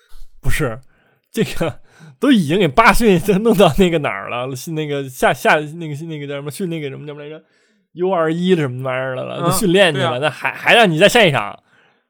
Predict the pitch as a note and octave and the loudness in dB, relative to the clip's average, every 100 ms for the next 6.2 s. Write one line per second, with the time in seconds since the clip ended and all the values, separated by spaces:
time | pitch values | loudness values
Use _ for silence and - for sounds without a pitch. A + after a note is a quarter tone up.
0 | _ - E3+ D3+ E3 F3 D3 F3+ F#3 D#3+ | _ -6 -4 0 0 0 2 4 4 2
1 | F3+ C#4+ G#3 G#2+ C4 C#4 G3 B2 G3 C3 | 0 0 -2 -2 0 0 -2 -6 -4 -4
2 | B2+ C3 F3+ C3+ F#3+ F3+ A3+ B3 E3+ E3 | -6 -8 -10 -8 -8 -8 -8 -6 -6 -8
3 | F3 F#3 D3 F3 G3 G3 C#3 B2 - B3 | -12 -12 -14 -14 -12 -10 -12 -16 -14 -14
4 | A#2+ - - C3+ B2 C#3+ C#3 B2 - D#4 | -16 -20 -20 -18 -18 -16 -16 -16 -16 -16
5 | F4+ C4 A3+ A3 A3 F#3+ F#3 F3 F3+ F#3 | -12 -10 -10 -10 -10 -8 -6 -6 -8 -8
6 | F#3 A#2+ | -8 -10